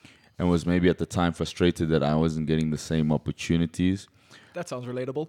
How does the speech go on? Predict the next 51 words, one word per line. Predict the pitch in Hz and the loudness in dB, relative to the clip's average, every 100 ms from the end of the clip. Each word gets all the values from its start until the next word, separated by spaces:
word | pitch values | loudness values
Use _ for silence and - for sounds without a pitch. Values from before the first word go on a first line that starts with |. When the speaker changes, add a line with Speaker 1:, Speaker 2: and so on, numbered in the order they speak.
| - | 2
Speaker 1:
Yeah, | 110 110 101 92 | 8 10 10 6
Speaker 2:
<laughs> | - | 4
Speaker 1:
but, | 113 110 | 6 8
but | 104 107 | 8 8
what | 107 107 | 8 8
I | 101 | 8
wasn't | 104 107 110 104 110 | 8 6 4 0 -2
ex-, | 101 - | -6 -6
acknowledging | - 87 90 95 92 90 | -2 0 4 4 4 2
was | 90 | 2
that | 85 82 | 2 4
those | 87 | 2
people | - 101 87 | 2 0 2
had | 82 | 0
done | 78 82 | 0 0
the | 82 | 4
work | 80 78 - | 4 2 -2
to | |
get | 71 82 76 | -8 -6 -4
those | 78 73 | -2 -2
opportunities. | 67 65 - - 71 60 - - - _ - | -2 -4 -8 -8 -6 -8 -12 -20 -20 _ -2
I | 92 | 4
was | 107 104 | 6 6
just | 85 98 101 | 4 0 0
in | |
Speaker 2:
That | 92 | -2
Speaker 1:
the | 87 | -2
sa- | - | -4
Speaker 2:
sounds | 151 | -4
relatable. | 160 196 240 143 156 | -6 -2 0 0 2
Speaker 1:
<laughs> | 107 117 | 8 10
Well, | 135 117 117 113 | 10 10 8 6
whatever, | 110 113 117 113 - - - - | 8 8 6 4 -2 -10 -12 -8
however | 92 101 104 101 | 2 4 6 6
you | 101 | 8
view | 92 120 | 12 12
it. | |
But, | 92 | 12
like, | 107 107 | 8 6
I | 101 107 | 8 8
was | 107 87 | 8 6
there. | 98 127 110 92 | 8 10 8 6
I | 95 | 2
think | 95 113 98 | -2 0 6
I | |
was | 95 90 | 6 4
a | |
decent | 80 95 92 80 | 0 -2 -4 -4
act, | 104 - | -4 -2
but | 92 | 0
I | 85 | 0